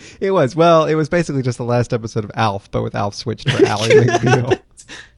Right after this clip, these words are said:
Speaker 2: Wow. They, they used the modern, uh, C G effects to switch out Ally McBeal
Speaker 1: <laughs>
Speaker 2: with Alf.
Speaker 1: Uh, yeah, no, none of that actually happened, but things like the X, the X-Files was, like, the most popular show on television,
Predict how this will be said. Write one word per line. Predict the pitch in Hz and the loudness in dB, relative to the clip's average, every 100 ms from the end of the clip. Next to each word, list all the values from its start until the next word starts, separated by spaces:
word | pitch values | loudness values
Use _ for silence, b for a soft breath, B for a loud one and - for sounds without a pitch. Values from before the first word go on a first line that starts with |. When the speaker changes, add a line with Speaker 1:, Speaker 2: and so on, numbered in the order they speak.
| - | -16
Speaker 2:
Wow. | 127 123 - | -10 -10 -12
They, | - | -16
they | - 156 | -12 -4
used | 147 156 165 160 | 0 4 2 2
the | 147 | 2
modern, | 139 139 143 143 151 156 | 4 4 4 4 4 4
uh, | 151 139 131 | 2 2 0
C | 131 - 151 | -4 -4 -2
G | 143 143 | 0 0
effects | 131 139 131 - | -2 -2 -4 -4
to | - | -12
switch | 120 139 131 | -8 -6 -4
out | 135 127 120 b b b b - | -4 -4 -6 b b b b -8
Ally | 127 127 | -4 -2
McBeal | 123 139 143 - | -2 -4 -6 -6
Speaker 1:
<laughs> | 143 139 - | -8 -10 -14
Speaker 2:
with | 127 127 | -14 -12
Alf. | - | -6
Speaker 1:
Uh, | 151 147 147 | -2 0 -2
yeah, | - 151 139 | -2 -2 2
no, | 160 147 | 4 6
none | 170 233 | 4 4
of | 214 | 4
that | 185 185 | 4 4
actually | 143 131 151 131 | 4 2 2 2
happened, | 123 117 110 117 107 | 2 0 0 -2 0
but | 185 220 127 - b b | 2 4 2 -2 b b
things | 170 165 151 | 0 0 0
like | 123 113 | -2 -2
the | 107 | -6
X, | 113 123 - | -4 -4 -4
the | 127 | -2
X-Files | 131 - 120 120 117 | -2 0 0 2 0
was, | 117 | -2
like, | 117 | -4
the | 120 | -2
most | 117 - | -6 -2
popular | 107 - 117 117 | -4 -4 -6 -4
show | - 110 | -4 -4
on | 107 | -4
television, | 110 113 110 107 101 113 110 | -6 -6 -4 -6 -2 -2 -2